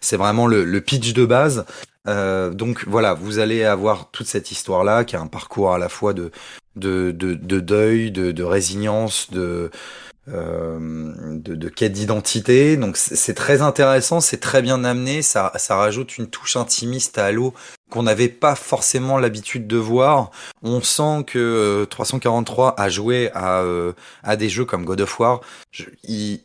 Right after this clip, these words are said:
niveau mise en scène, clairement, euh, Halo Infinite n'arrive pas à la cheville de, de God of War. Euh, mais on a cette tentative d'essayer de faire le plan séquence aussi, un peu comme, comme ont fait les créateurs de, de, de God of War.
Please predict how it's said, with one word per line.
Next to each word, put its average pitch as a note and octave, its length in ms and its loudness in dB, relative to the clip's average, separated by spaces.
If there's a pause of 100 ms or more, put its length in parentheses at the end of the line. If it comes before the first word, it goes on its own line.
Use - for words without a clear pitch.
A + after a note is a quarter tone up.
(140)
niveau C3 400 2
mise D3+ 200 2
en C#3 80 2
scène, C#3 400 2 (160)
clairement, A#2 680 2
euh, F#2 320 -8
Halo G2+ 160 -2
Infinite A2 400 -4
n'arrive F2+ 240 -6
pas G2 100 0
à F2 40 0
la E2+ 80 -2
cheville - 240 -4
de, E2 240 -6
de F#2 120 -6
God F#2 160 -2
of F2+ 200 -6
War. A#2 180 0 (400)
Euh, F#2+ 280 2
mais G#2 220 4
on G#2+ 200 4
a G#2+ 140 4
cette - 360 0
tentative B2+ 600 2
d'essayer B2+ 300 4
de B2 60 -4
faire A2 160 2
le A2+ 100 0
plan B2 200 2
séquence C#3 500 2
aussi, C#3 300 -2
un B2 100 -2
peu C3 160 -2
comme, G#2+ 240 -2 (300)
comme G#2+ 180 -2
ont G#2 60 -2
fait - 140 -2
les A2 100 0
créateurs G#2+ 340 2
de, G2 300 -2
de, F#2 200 -6
de G2+ 140 -6
God G#2 160 -2
of - 140 -6
War. D#3+ 180 2